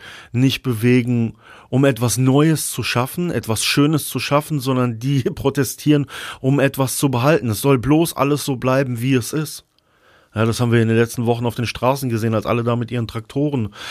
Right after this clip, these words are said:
rausfuhren. Ja, ist so, also ich werf das jetzt nur in, als Frage in den Raum. Ist Landwirtschaft,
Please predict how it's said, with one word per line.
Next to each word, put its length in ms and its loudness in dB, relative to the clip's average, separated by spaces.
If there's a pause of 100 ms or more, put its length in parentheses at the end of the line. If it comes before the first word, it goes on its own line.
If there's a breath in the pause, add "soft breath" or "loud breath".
(260 loud breath)
rausfuhren. 720 0 (640)
Ja, 200 2
ist 240 -2
so, 120 -2
also 220 2
ich 180 -4 (140)
werf 480 -2
das 160 -4
jetzt 160 -4
nur 100 0
in, 140 -2
als 160 -4
Frage 340 0
in 60 0
den 140 0
Raum. 320 2
Ist 240 -6
Landwirtschaft, 840 -2